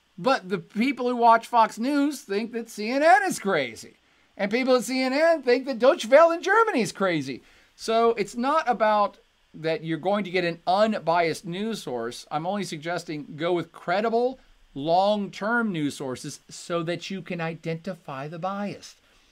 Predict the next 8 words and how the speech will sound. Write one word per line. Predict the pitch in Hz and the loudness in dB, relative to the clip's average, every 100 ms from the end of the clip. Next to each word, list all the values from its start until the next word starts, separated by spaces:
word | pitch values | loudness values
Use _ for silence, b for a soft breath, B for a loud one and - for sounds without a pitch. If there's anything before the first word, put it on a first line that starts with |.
| b b b | b b b
We | 175 214 | -6 -6
all | 185 208 226 247 | -4 -2 0 -2
know | 220 208 170 151 185 175 - | -2 0 2 0 -4 -10 -12
the | 175 | -6
bias | 151 131 135 | -2 -2 -4
of | - | -6
Fox | 123 120 - | -6 -8 -4
News. | 226 247 139 - | -4 -4 -6 -14